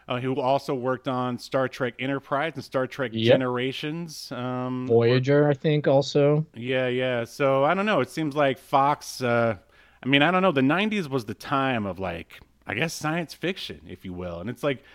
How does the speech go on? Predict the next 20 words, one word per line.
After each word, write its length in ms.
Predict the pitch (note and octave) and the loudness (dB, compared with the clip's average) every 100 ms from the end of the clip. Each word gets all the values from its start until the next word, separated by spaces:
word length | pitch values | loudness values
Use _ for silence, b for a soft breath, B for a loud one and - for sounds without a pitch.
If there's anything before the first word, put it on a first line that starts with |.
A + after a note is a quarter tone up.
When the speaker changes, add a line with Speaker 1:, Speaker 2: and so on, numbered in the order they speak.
| b b C#3+ | b b -2
Speaker 1:
weird 300 | G3+ G3+ C3 | 2 2 0
because, 360 | A#2+ C#3 B2 | 4 4 4
you 60 | C#3 | 4
know, 100 | C3 | 2
for 120 | A#2+ | 2
the 80 | B2 | 4
longest 440 | C#3 D3+ D3+ B2 | 6 6 4 0
time, 320 | C#3 B2 A#2 | 0 0 2
I 100 | A2 | 0
was 140 | G#2+ F#2+ | -2 -2
like, 280 | G2 F2+ _ b b - | -6 -6 _ b b -2
"Ooh, 200 | D3+ C3 | 0 2
man, 280 | A2 A#2 A2 | 0 0 0
I 120 | A2 | -2
hated 340 | - A#2+ A2 F2 | -2 -2 -2 -4
the 80 | |
nineties. 460 | F2+ F2+ F#2 F2 E2+ | -8 -6 -6 -8 -6
They, 180 | A#2 A#2 | -4 -4
they 220 | G2 A#2 | -6 -8
suck." 480 | - - G#2 - | -8 -6 -4 -6